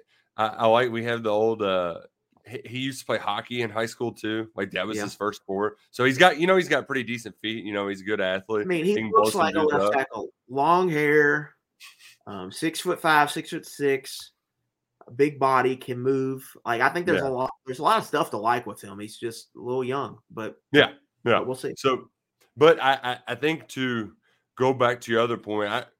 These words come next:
Speaker 1: really, I, most of the concerns are in the pass protection area, whereas running the ball, uh, you mentioned Ramon Jefferson off the top. I don't think it was purely coincidence that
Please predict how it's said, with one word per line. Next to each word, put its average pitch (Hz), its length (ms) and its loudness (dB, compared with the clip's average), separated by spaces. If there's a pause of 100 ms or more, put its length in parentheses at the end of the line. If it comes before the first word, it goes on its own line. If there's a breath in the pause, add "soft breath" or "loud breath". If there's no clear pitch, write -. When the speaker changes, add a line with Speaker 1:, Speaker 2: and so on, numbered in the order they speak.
(240)
Speaker 1:
really, 131 760 2
I, 110 240 -2
most 127 340 -2
of 127 100 -4
the 113 80 -4
concerns 107 500 -4
are 104 80 -2
in 98 80 -4
the 92 60 -6
pass 101 280 -6
protection 101 460 -8
area, 104 260 -2 (300 soft breath)
whereas 120 360 2
running 156 320 2
the 131 80 -2
ball, 101 380 -2 (480)
uh, 101 360 -4 (840)
you 120 160 -10
mentioned 139 400 -2
Ramon 117 320 0
Jefferson 110 480 -4
off 104 200 -2
the 90 60 -14
top. 110 440 -2 (400)
I 156 100 6
don't 214 220 4
think 208 240 -2
it 147 120 -2
was 139 500 -4 (420)
purely 170 420 2
coincidence 170 880 -4 (400)
that 120 400 0